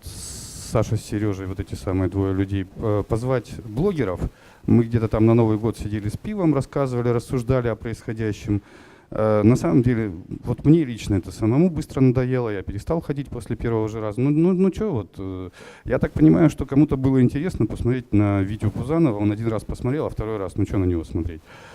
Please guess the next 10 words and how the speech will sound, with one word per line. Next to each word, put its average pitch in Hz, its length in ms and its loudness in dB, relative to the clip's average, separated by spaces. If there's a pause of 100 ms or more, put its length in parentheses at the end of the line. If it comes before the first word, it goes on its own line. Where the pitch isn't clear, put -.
(140)
Э, 98 400 4
поэтому 131 560 6
вот 117 220 0
я 123 100 0
перестал. 117 360 -6
Но 120 100 8
я 208 100 6
предложил 170 400 0
другое. 127 480 -2
Я 156 380 2